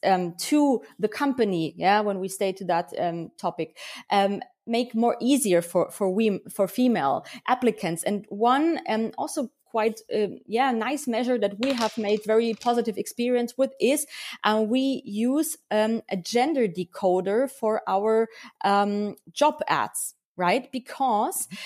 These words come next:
um, it is interesting that, um, without realizing it, we often use language that is, um, subtly gender coded,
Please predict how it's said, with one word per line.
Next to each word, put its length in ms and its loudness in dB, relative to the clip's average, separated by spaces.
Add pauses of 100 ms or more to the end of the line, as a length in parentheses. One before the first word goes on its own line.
(160)
um, 300 0
it 100 0
is 140 0
interesting 720 -2
that, 240 2 (500)
um, 360 2 (100)
without 480 2
realizing 720 0
it, 140 -6
we 160 -2
often 400 0
use 280 -4
language 800 0 (240)
that 380 0
is, 420 0
um, 300 -2
subtly 680 -2
gender 440 0
coded, 640 -4